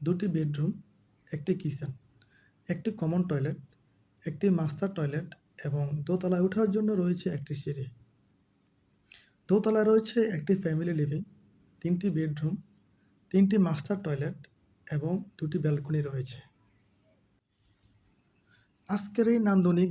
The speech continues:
ডুপ্লেক্স বাড়ির ডিজাইনটি আমরা করে দিয়েছি মোহাম্মদ সেলিম গাজী ভাইকে। সারা জীবনের লালিত স্বপ্ন এবং কষ্টে উপার্জিত সঞ্চিত টাকা দিয়ে এই বাড়িটি নির্মাণ করবেন গ্রামের বাড়িতে। ওনার বাড়ি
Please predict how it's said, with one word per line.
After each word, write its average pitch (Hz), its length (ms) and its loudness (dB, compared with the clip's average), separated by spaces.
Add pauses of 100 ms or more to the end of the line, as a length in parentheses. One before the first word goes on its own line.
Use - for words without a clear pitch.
ডুপ্লেক্স 220 420 0
বাড়ির 220 260 4
ডিজাইনটি 196 320 0 (100)
আমরা 190 140 2 (100)
করে 165 240 -6
দিয়েছি 160 340 -2 (680)
মোহাম্মদ 208 420 4
সেলিম 175 360 0 (100)
গাজী 156 260 4
ভাইকে। 131 300 -4 (920)
সারা 202 260 4
জীবনের 214 340 4
লালিত 170 280 4
স্বপ্ন 165 360 -4 (340)
এবং 151 180 0 (160)
কষ্টে 175 360 -6
উপার্জিত 190 500 0 (180)
সঞ্চিত 175 360 0
টাকা 190 280 -2 (100)
দিয়ে 147 180 0 (540)
এই 190 140 8
বাড়িটি 185 280 6 (120)
নির্মাণ 165 320 4
করবেন 165 280 -2 (140)
গ্রামের 147 360 4
বাড়িতে। 131 280 -4 (840)
ওনার 202 180 4
বাড়ি 185 240 4